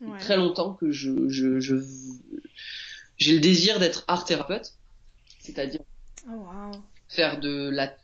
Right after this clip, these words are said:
Speaker 2: thérapie par l'art,
Speaker 1: Ouais.
Speaker 2: puisque je pratique le théâtre, la musique et la danse,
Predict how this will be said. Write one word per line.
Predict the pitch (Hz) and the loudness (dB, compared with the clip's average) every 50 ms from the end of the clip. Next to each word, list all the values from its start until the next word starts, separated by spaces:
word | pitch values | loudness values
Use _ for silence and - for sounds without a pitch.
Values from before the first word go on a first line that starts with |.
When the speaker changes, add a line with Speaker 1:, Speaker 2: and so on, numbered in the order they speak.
| _ - - | _ -10 -4
Speaker 2:
thérapie | - 160 139 147 143 139 143 - - 165 165 165 160 - - - | -2 -2 0 0 -2 -4 -4 -6 -12 -12 -12 -12 -14 -16 -10 -4
par | 151 143 135 143 | -4 -2 -2 0
l'art, | 143 139 170 240 262 - - - - - - - - - - - - - - - - - | 0 2 0 0 -2 -4 -12 -16 -20 -20 -20 -20 -20 -20 -20 -20 -20 -20 -20 -18 -14 -10
Speaker 1:
Ouais. | 226 220 220 220 | -8 -6 -6 -6
Speaker 2:
puisque | 220 220 220 - - 165 156 156 156 | -6 -6 -6 -6 -6 -4 -2 -2 -2
je | 147 147 147 143 139 135 135 135 - - | -4 -8 -10 -10 -8 -8 -10 -10 -14 -8
pratique | - 165 156 147 - - 165 - - | -4 -4 -4 -2 -2 -6 -6 -6 -6
le | 165 156 147 147 147 | -6 -4 -4 -4 -4
théâtre, | - 160 156 147 147 151 147 147 - - 135 | 0 2 2 4 2 2 -2 -4 -6 -8 -6
la | 131 135 135 | -4 -4 -2
musique | 143 147 151 147 147 151 156 160 160 - | 0 0 0 0 0 -2 -4 -6 -4 -2
et | 143 | 0
la | 131 135 | 0 2
danse, | 135 160 185 226 226 - | 2 2 2 2 2 0